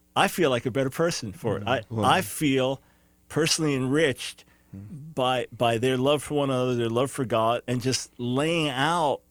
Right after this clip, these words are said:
Speaker 1: what really matters, these fundamental truths. So, so friends, here's the deal. Uh, we've only got a minute left, and with two preachers sitting in the room, well,
Speaker 2: <laughs>
Speaker 1: three actually.
Speaker 2: <laughs> Yeah,
Speaker 1: Uh,
Speaker 2: three.
Speaker 1: even though, right, three, but two I'm interviewing.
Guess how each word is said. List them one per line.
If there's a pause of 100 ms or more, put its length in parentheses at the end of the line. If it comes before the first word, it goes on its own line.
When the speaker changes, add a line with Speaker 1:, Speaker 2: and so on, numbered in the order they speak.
(380)
Speaker 1:
what
really
matters,
these
fundamental (260)
truths.
So,
so
friends,
here's
the
deal. (680)
Uh,
we've
only
got
a
minute (340)
left,
and
with
two
preachers (120)
sitting
in
the
room,
well,
Speaker 2:
<laughs>
Speaker 1:
three
actually. (120)
Speaker 2:
<laughs>
Yeah,
Speaker 1:
Uh,
Speaker 2:
three.
Speaker 1:
even
though,
right,
three,
but
two
I'm
interviewing.